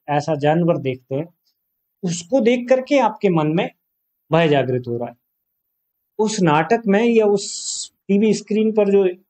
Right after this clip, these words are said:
आपको image दिख रही है, जो video दिख रहा है, उसमें वहां पर चरित्र कोई और हो सकता है। उस चरित्र के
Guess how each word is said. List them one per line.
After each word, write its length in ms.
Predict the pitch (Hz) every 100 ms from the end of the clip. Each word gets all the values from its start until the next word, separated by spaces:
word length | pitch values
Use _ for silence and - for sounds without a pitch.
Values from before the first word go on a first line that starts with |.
| 160
आपको 220 | 160 185
image 300 | 180 202 175
दिख 200 | 147 147
रही 180 | 151 170
है, 80 | 170
जो 320 | 165 160 165 _ _ _ 160
video 220 | 165 180
दिख 220 | 143 139
रहा 100 | 151
है, 160 | - -
उसमें 640 | 175 - - 208 180 202 - _ _ _ _ _ _ _ _ _ _ _
वहां 240 | 135 196
पर 220 | 220 254 254
चरित्र 360 | 233 262 262
कोई 220 | 254 254
और 200 | 240 247
हो 160 | 226 233
सकता 340 | 240 - -
है। 200 | 123 123 _ _ _ _ _ _ _ _ _ _ _ _ _ _ _ _ _
उस 280 | 220 220 -
चरित्र 400 | 220 247 254 262
के 260 | 277 269